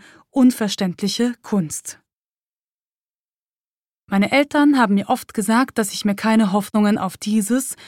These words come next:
Stipendienpreise gewinne oder jenes, Unterstützung, Jobs, Verträge machen soll, denn Leute wie wir kriegen so etwas nicht. Leute wie wir waren die mit dem geringen Einkommen, den kleinen Wohnungen, den Kreditschulden, den schiefen Zähnen, den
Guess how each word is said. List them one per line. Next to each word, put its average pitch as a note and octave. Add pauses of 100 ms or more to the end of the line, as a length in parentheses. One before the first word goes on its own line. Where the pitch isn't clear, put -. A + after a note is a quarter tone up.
(140)
Stipendienpreise G3+
gewinne A#3
oder A3
jenes, G#3 (280)
Unterstützung, G3+
Jobs, F#3+
Verträge G3
machen F#3+
soll, G#3 (360)
denn A3
Leute A#3+
wie G#3+
wir B3 (140)
kriegen G3+
so F3+
etwas F#3+
nicht. - (640)
Leute C4
wie A3+
wir B3+ (360)
waren A3+
die A3+
mit A3+
dem A3
geringen G#3
Einkommen, F#3+ (380)
den F#3+
kleinen F#3+
Wohnungen, F#3
den F#3+
Kreditschulden, A#3
den G3+
schiefen G#3
Zähnen, A3+
den G3+